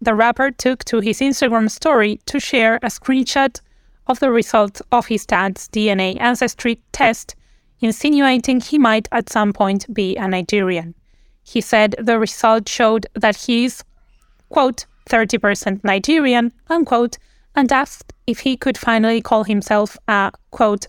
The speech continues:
"Niger man," unquote. Many Nigerians have already offered to teach him languages and the Nigerian accent. It has been hilarious.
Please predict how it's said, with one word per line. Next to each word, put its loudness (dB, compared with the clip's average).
"Niger 2
man," -2
unquote. -2
Many 2
Nigerians 2
have 0
already 2
offered 0
to -2
teach -4
him 0
languages 0
and 4
the 4
Nigerian 2
accent. -6
It -2
has -2
been 0
hilarious. -2